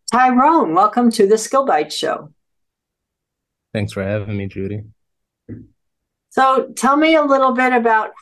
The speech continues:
Speaker 1: how you got involved in Opportunities to Serve and, uh, how you became a business and I T consultant.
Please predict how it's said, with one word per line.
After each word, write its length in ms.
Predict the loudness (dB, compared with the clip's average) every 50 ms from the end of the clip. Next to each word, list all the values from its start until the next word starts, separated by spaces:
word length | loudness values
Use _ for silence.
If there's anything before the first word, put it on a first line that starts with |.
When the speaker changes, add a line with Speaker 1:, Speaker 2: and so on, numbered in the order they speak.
| _ _ _ -2
Speaker 1:
how 160 | -2 0 0
you 200 | 0 -2 -2 0
got 220 | 0 0 2 2
involved 800 | 2 0 0 0 0 0 2 2 2 0 0 -2 -4 -10 -18 -20 _
in 580 | -10 -8 -6 -4 -4 -2 -2 -4 -4 -6 -8 -8 -4
Opportunities 920 | -2 -2 0 0 -2 -4 -2 -2 -2 0 0 0 0 2 0 0 0 -2 -8
to 120 | -10 -12
Serve 640 | -12 -8 -4 0 0 2 2 2 0 -2 -4 -6 -8
and, 540 | -8 -6 -4 -4 -4 -4 -4 -6 -8 -8 -6
uh, 320 | -2 -2 0 0 0 -2
how 100 | -2 -2 0
you 120 | 0 2 2
became 540 | 0 -2 -2 -4 -4 -2 -2 -2 -4 -6 -6
a 380 | -6 -4 -2 0 0 0 0 0
business 540 | 0 -2 -2 0 0 0 -2 -2 -2 -2 -2
and 180 | -2 -2 -4 -4
I 180 | -4 -4 -4 -4
T 240 | -4 -4 -4 -4 -2
consultant. 800 | -2 -4 -4 -2 -2 -2 -2 -2 -4 -8 -12 -12 -12 -14 -20